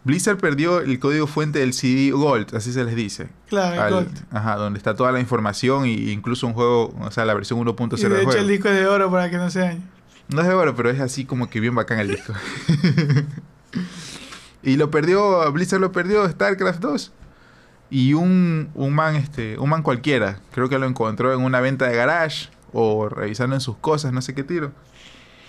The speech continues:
Speaker 1: Encontró Star-, StarCraft dos. Y el man, "¿Qué es esta huevada?".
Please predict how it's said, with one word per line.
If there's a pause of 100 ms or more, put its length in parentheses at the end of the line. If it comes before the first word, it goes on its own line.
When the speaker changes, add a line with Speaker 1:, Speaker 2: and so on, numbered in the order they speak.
(340)
Speaker 1:
Encontró
Star-,
StarCraft
dos.
Y
el
man,
"¿Qué
es
esta
huevada?".